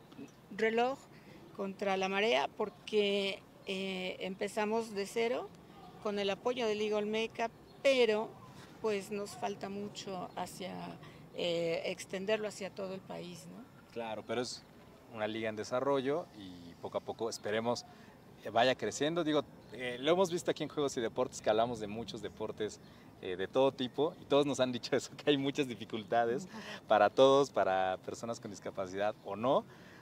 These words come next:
Speaker 2: Para todos hay dificultades, pero el, la persistencia es lo que hemos aprendido y que poco a poco se vaya desarrollando y esperamos que así sea también
Speaker 1: Claro.
Speaker 2: para, para el béisbol, para personas con, con discapacidad auditiva.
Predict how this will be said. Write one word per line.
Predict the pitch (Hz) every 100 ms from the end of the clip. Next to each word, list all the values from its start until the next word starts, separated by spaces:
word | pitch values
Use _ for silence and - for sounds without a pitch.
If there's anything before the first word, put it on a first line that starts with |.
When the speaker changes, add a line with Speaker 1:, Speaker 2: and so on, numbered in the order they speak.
| -
Speaker 2:
Para | 95 92
todos | - 127 131
hay | 123
dificultades, | 120 120 117 104 117 127 127 -
pero | 117 120 131 -
el, | 120 98 95 95 92
la | 92 90
persistencia | 101 101 92 120 117 107
es | 98
lo | 98
que | 95
hemos | 95
aprendido | - 90 87 107 127 143 - - -
y | 101
que | -
poco | - 104
a | 104
poco | 107 101 107
se | - 101
vaya | 98 104
desarrollando | 92 95 98 113 143
y | 110
esperamos | - 98 101 92
que | -
así | -
sea | - 95
también | 90 90 87 92 -
Speaker 1:
Claro. | 240 262 247 233
Speaker 2:
para, | 90 87 85 -
para | 92 90
el |
béisbol, | 90 92 90 95 95
para | 87 87
personas | - 95 92 -
con, | 90 85 - - -
con | 95
discapacidad | 90 92 87 92 92
auditiva. | 90 80 98